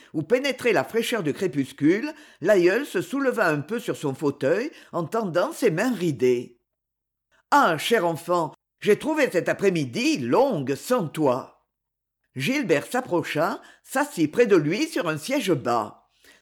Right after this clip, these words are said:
Ses doigts prirent les mains tremblantes et les étreignirent doucement. « Vraiment, je vous ai manqué, grand-père. » «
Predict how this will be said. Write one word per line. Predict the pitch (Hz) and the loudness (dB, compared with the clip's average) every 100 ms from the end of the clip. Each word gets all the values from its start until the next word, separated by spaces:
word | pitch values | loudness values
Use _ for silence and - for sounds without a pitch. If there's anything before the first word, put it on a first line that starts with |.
| - | 2
Ses | 202 | 2
doigts | 139 143 285 | 4 2 2
prirent | 302 254 196 | 0 -2 0
les | 160 | 0
mains | 147 196 | 0 -2
tremblantes | 165 160 139 123 143 208 285 302 - - | -4 -4 -4 0 0 0 -4 -10 -12 -4
et | 170 | 2
les | 147 220 | 2 2
étreignirent | 254 214 160 190 302 226 | -2 0 0 -2 -2 -2
doucement. « | 143 294 - 143 123 123 127 156 _ _ _ _ _ _ _ _ - | -2 -4 -2 -2 -2 -6 -8 -16 _ _ _ _ _ _ _ _ -6
Vraiment, | 160 196 147 185 285 - _ | 2 4 4 0 -2 -8 _
je | 156 202 | -2 0
vous | 190 | 4
ai | 170 | 2
manqué, | 156 196 170 175 226 | 2 -2 0 2 2
grand-père. » « | 339 349 226 156 131 127 135 | 2 -2 2 4 4 4 -2